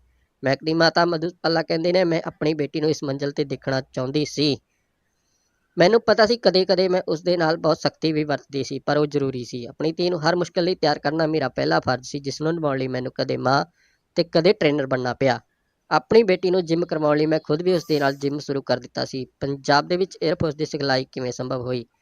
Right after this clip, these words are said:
ਦੋਵੇਂ ਮਹਿਲਾ ਕੈਡਿਟਾਂ ਨੇ ਬੀ ਬੀ ਸੀ ਨੂੰ ਦੱਸਿਆ ਕਿ "ਤਿੰਨ ਸਾਲ ਦੀ ਟ੍ਰੇਨਿੰਗ ਦੌਰਾਨ ਸਾਡਾ ਕੋਈ ਖਰਚਾ ਨਹੀਂ ਹੋਇਆ। ਸਾਡੀ ਟ੍ਰੇਨਿੰਗ ਦਾ ਸਾਰਾ ਖਰਚਾ ਮਾਈ ਭਾਗੋ ਪ੍ਰੈਪਰੇਟਰੀ ਇੰਸਟੀਚਿਊਟ ਵੱਲੋਂ ਕੀਤਾ ਗਿਆ। ਟ੍ਰੇਨਿੰਗ ਦੌਰਾਨ ਮਾਈ ਭਾਗੋ ਪ੍ਰੈਪਰੇਟਰੀ ਇੰਸਟੀਚਿਊਟ ਵੱਲੋਂ ਸਾਰਾ ਖਰਚਾ ਕੀਤਾ ਜਾਂਦਾ ਰਿਹਾ।"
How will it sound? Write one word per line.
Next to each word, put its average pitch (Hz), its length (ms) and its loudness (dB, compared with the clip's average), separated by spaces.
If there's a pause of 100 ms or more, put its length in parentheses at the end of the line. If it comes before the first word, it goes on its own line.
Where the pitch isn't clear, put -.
(440)
ਦੋਵੇਂ 151 220 2
ਮਹਿਲਾ 156 240 6
ਕੈਡਿਟਾਂ 165 420 0
ਨੇ 175 100 0
ਬੀ 160 160 -2
ਬੀ 151 120 -2
ਸੀ 175 180 -6
ਨੂੰ 175 140 -6
ਦੱਸਿਆ 151 320 0
ਕਿ 175 140 -4
"ਤਿੰਨ 160 260 -2
ਸਾਲ 147 240 0
ਦੀ 143 80 -2
ਟ੍ਰੇਨਿੰਗ 139 340 -4
ਦੌਰਾਨ 131 280 -2
ਸਾਡਾ 127 260 -2
ਕੋਈ 131 180 -6
ਖਰਚਾ 120 380 -8
ਨਹੀਂ 117 200 -6
ਹੋਇਆ। 135 260 0 (760)
ਸਾਡੀ 175 340 2
ਟ੍ਰੇਨਿੰਗ 214 280 0
ਦਾ 208 100 0
ਸਾਰਾ 165 240 0
ਖਰਚਾ 165 300 -2
ਮਾਈ 160 180 0
ਭਾਗੋ 156 260 0
ਪ੍ਰੈਪਰੇਟਰੀ 156 480 -6
ਇੰਸਟੀਚਿਊਟ 151 540 -6
ਵੱਲੋਂ 135 260 -2
ਕੀਤਾ 123 340 -6
ਗਿਆ। 123 300 -2
ਟ੍ਰੇਨਿੰਗ 151 280 -4
ਦੌਰਾਨ 165 220 -2
ਮਾਈ 156 180 -4
ਭਾਗੋ 151 280 -4
ਪ੍ਰੈਪਰੇਟਰੀ 151 440 -8
ਇੰਸਟੀਚਿਊਟ 151 520 -6
ਵੱਲੋਂ 139 200 -4
ਸਾਰਾ 135 260 -2
ਖਰਚਾ 139 240 -6 (800)
ਕੀਤਾ 123 240 -6
ਜਾਂਦਾ 123 280 -4
ਰਿਹਾ।" 135 200 2